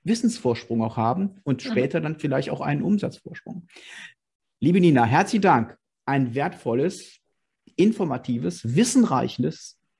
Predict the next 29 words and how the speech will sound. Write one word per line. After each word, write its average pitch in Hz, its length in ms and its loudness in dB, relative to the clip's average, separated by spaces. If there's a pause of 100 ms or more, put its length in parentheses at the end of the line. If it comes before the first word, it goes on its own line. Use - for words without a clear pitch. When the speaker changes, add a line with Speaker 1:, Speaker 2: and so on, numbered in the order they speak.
(120)
Speaker 1:
äh, 131 100 -2
Gespräch. 123 720 0 (360)
Und 151 140 0
ich 143 120 0
habe 220 200 4
noch 196 120 2
etwas 147 280 -4
mitgebracht, 220 680 -4 (220)
nämlich 131 260 4
jeder 185 440 0
erhält - 360 -10
von - 140 -8
uns - 360 -4
einen 110 400 -4 (120)
Kaffeebecher. 180 720 0
Du 160 80 4
bist 131 220 -2
wertvoll. 208 500 -4 (240)
Und 147 120 0
da 180 120 4
kommt 226 220 0
nämlich 196 260 4
der 175 300 2
Espresso 175 560 0
aus 143 240 -2
Emmerich 196 460 -6
rein, 208 260 -4
der 160 120 -2
hier 143 360 0